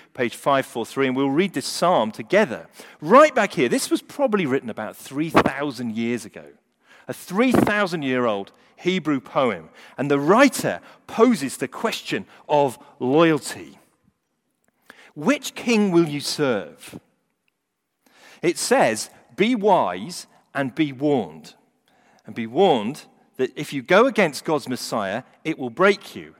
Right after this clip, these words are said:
But be wise and serve the right king, and life will be fulfilled. Now, as Liz has already mentioned, during the month of August, we're spending some time in the book of Psalms.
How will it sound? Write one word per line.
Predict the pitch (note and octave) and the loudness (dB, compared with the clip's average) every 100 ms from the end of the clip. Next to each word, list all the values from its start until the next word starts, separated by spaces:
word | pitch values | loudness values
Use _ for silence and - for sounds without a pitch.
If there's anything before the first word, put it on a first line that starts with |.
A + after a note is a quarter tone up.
| _ _ _ _ | _ _ _ _
But | - A2+ | -4 -4
be | B2+ | -4
wise | A#2+ E3 A#3 C3 A2 | -2 2 2 2 -2
and | A#2+ | -8
serve | - - C4+ - | -4 2 2 2
the | A#2+ | -2
right | C3 G3+ - | 0 0 -2
king, | - F#2+ G2 - | -14 -14 -14 -14
and | - A2+ | -10 -4
life | A#2+ B2+ | -2 -2
will | B2+ | -8
be | A2 G#2 | -10 -10
fulfilled. | - G2+ - - F#2+ E2 - _ - _ | -10 -16 -12 -10 -10 -12 -20 _ -20 _
Now, | C3 B2 - | -4 -4 -4
as | C3+ C3 | -4 -2
Liz | C#3+ C#3+ | -2 -2
has | A#2+ | -2
already | C3+ A2+ | -4 -2
mentioned, | A2 C#3+ - C#3 | -2 -2 -4 -12
during | - C#3 B2+ | -6 -4 -4
the | |
month | A#2 A#2+ G#2+ | -2 -4 -6
of | G2 | -6
August, | C3 F3+ A3 - - _ - | -4 -4 -8 -14 -20 _ -16
we're | |
spending | G#2+ - B2 A#2 | -12 -6 -6 -6
some | A2+ | -8
time | G#2 - C#3 C#3+ | -12 -4 -2 0
in | |
the | A#2 | -2
book | - B2+ | -6 -8
of | A2 | -10
Psalms. | - - D3+ E3 G#3+ - | -6 0 2 2 0 -6